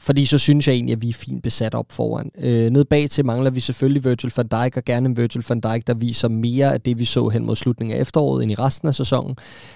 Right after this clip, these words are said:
Øhm, og, øh, og dertil så, så, så må vi håbe, at, at det er godt nok. Øhm, jeg synes, det er tydeligt at mærke, at Klopp er bundet på hænder og fødder i forhold til,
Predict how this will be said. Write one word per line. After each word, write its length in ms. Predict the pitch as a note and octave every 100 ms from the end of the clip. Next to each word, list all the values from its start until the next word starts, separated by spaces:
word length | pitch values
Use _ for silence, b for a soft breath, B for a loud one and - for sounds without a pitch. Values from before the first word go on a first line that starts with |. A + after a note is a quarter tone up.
| B
Øhm, 580 | C#3 B2 A#2 A2 G#2 G#2+ -
og, 360 | B2 A#2 A2 G#2+
øh, 100 | G#2+
og 120 | - -
dertil 360 | B2+ - B2
så, 240 | - A#2 G#2+
så, 160 | - A#2+
så 140 | -
må 100 | A#2
vi 120 | A2 G2+
håbe, 340 | A2+ A#2+ B2+
at, 180 | A2 - -
at 180 | B2
det 100 | B2+
er 40 | A#2+
godt 260 | B2 A2+
nok. 320 | A2+ G#2+ - -
Øhm, 500 | D3 B2 A2 G2+ - B2+
jeg 120 | D3
synes, 180 | - E3+
det 80 | E3+
er 60 |
tydeligt 340 | - E3+ E3+ F3+
at 60 |
mærke, 360 | D3 B2 B2+ C#3+
at 80 | C3+
Klopp 260 | - B2
er 60 | C3+
bundet 300 | - A#2+ C3
på 80 | A#2
hænder 240 | A#2 B2+
og 80 | B2
fødder 280 | - C3+ B2+
i 80 | B2
forhold 260 | A#2+ B2
til, 260 | - B2